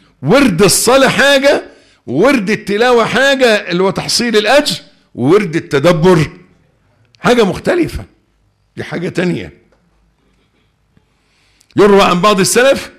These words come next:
أنه بقي في سورة هود ستة أشهر، سورة هود اللي أنا نصحتكم بيها امبارح، سورة هود يكررها ولا يفرغ من التدبر فيها. قال بعضهم:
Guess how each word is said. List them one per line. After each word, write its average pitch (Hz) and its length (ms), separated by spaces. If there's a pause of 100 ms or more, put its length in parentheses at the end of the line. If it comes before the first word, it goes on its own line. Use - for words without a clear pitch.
(500)
أنه 190 280
بقي 208 360
في 170 180
سورة 220 420
هود 220 180
ستة 170 720
أشهر، - 300 (720)
سورة 190 440 (720)
هود 196 320
اللي 135 160
أنا 165 100
نصحتكم 160 440
بيها 170 160
امبارح، 139 480 (1120)
سورة 202 360
هود 214 320
يكررها 226 760
ولا 226 280
يفرغ 214 440
من 196 160
التدبر 175 640
فيها. 123 420 (2750)
قال 190 240
بعضهم: 240 600